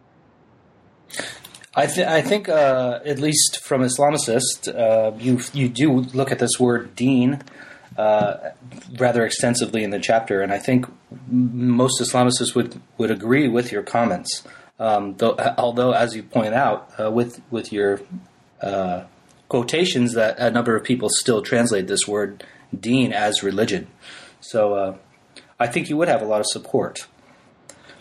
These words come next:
Um, in, in the, in the, uh,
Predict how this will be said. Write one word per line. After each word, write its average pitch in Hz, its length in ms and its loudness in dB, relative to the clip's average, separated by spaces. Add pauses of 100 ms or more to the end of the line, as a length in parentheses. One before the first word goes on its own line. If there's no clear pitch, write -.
(1080)
Um, 143 320 2 (1300)
in, 190 180 2
in 196 160 0
the, 190 220 4
in 180 80 0
the, 175 240 -2 (160)
uh, 147 520 2